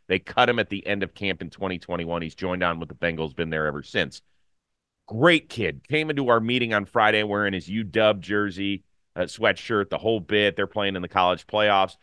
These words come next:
We talked to him about his time in Minnesota. He was like, "I don't have one bad word to say about anybody there." He goes, "In fact, the G Ms knew, the coaches knew.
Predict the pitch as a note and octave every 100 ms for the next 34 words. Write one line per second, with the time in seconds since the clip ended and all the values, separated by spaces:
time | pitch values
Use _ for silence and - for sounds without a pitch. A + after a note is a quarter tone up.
0 | _ - B2 C#3 D#3+ - A#2 G#2+ G2+ B2+
1 | A2+ A2 G2+ F#2+ A#2 G#2+ F2+ E2+ F2 -
2 | D#3+ D3 F2+ F2+ G#2+ G2+ G2 G2+ F#2+ G2
3 | E2 - G#2+ E2+ F2+ G2 G#2 G#2 F#2 F2+
4 | F2 G2 D#2+ F2+ - _ _ _ A2 C3+
5 | B2 - _ _ _ A#2+ A2 E2 A2+ C#3+
6 | C#3 C3+ B2+ B2+ C3 B2+ B2 F#2 - -
7 | C3 C3 C3 B2 A2 A#2+ A#2 A#2